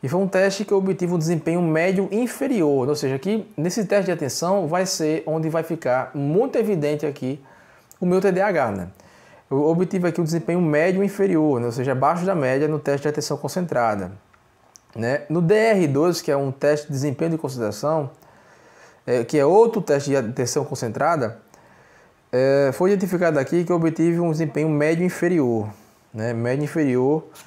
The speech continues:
nos dois aqui, né? Ah, e vamos ter aqui uma outra bateria, né, chamada B P A, que é uma bateria psicológica para avaliação da atenção, que foram aplicados aqui, né,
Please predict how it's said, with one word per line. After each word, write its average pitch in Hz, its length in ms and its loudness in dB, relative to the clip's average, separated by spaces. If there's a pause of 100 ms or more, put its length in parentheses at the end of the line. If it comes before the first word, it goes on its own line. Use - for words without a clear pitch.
(400)
nos 165 200 0
dois 135 220 2
aqui, 131 260 -2
né? 95 260 -6 (960)
Ah, 104 640 -6 (1400)
e 208 400 0 (580)
vamos 180 300 -2
ter 202 80 0
aqui 190 160 0
uma 165 120 0
outra 214 260 2
bateria, 165 420 0
né, 160 140 -2
chamada 127 340 -2
B 147 240 0
P 156 260 0
A, 113 220 2
que 147 100 -10
é 139 40 -2
uma 123 60 -2
bateria 139 340 0
psicológica 127 680 -4 (300)
para 123 200 0
avaliação 135 460 0
da 113 60 -4
atenção, 147 480 -4 (920)
que 135 100 -6
foram 170 340 0
aplicados 156 520 0
aqui, 156 340 -2
né, 165 320 -2